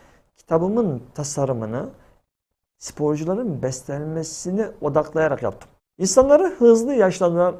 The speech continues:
on sekiz hata kitabında fizyolojileri hızlı olan bu sporcu camiasında beslenmeyi mercek altına alarak insanların nasıl hızlı yaşlanabileceklerini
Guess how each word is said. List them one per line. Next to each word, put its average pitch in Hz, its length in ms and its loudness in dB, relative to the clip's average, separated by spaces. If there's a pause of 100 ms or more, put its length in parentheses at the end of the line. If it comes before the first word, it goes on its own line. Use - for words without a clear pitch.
(140)
on 254 240 6
sekiz 175 520 -4
hata 127 400 -4
kitabında 104 640 -8 (300)
fizyolojileri 254 760 2
hızlı 196 500 2
olan 98 320 0 (640)
bu 214 760 8 (420)
sporcu 185 640 2
camiasında 175 1160 0 (540)
beslenmeyi 226 1120 0 (540)
mercek 185 460 6
altına 139 300 2
alarak 110 420 -6 (600)
insanların 233 840 0
nasıl 247 460 0
hızlı 202 240 0
yaşlanabileceklerini 175 1400 -2